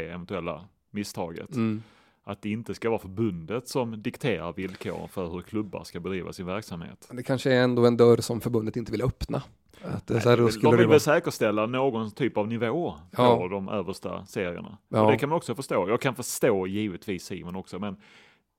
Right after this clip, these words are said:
Speaker 1: diskussionen i sig. <laughs>
Speaker 2: Ja, det är svårt att ringa och fråga Jonas Tern, för han svarar ju nästan aldrig i
Speaker 1: Nej,
Speaker 2: telefon.
Speaker 1: ja, det är ju
Speaker 2: Han
Speaker 1: det
Speaker 2: är ju
Speaker 1: också.
Speaker 2: känd för det.
Speaker 1: Mm.
Speaker 2: Trevlig alltid när man träffar honom, men, eh, telefonskräck,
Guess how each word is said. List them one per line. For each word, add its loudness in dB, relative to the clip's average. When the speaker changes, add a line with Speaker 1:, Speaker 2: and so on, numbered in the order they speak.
Speaker 1:
diskussionen -2
i -4
sig. 0
<laughs> -12
Speaker 2:
Ja, -8
det 8
är 8
svårt 4
att 8
ringa 10
och 6
fråga 10
Jonas 6
Tern, 0
för -2
han 0
svarar 0
ju 4
nästan 0
aldrig 0
i -2
Speaker 1:
Nej, 2
Speaker 2:
telefon. -2
Speaker 1:
ja, -10
det -6
är -4
ju -
Speaker 2:
Han -4
Speaker 1:
det 0
Speaker 2:
är 2
ju 4
Speaker 1:
också. 2
Speaker 2:
känd 2
för -2
det. -2
Speaker 1:
Mm. -12
Speaker 2:
Trevlig 2
alltid -2
när 0
man 4
träffar 2
honom, -2
men, -2
eh, -2
telefonskräck, -2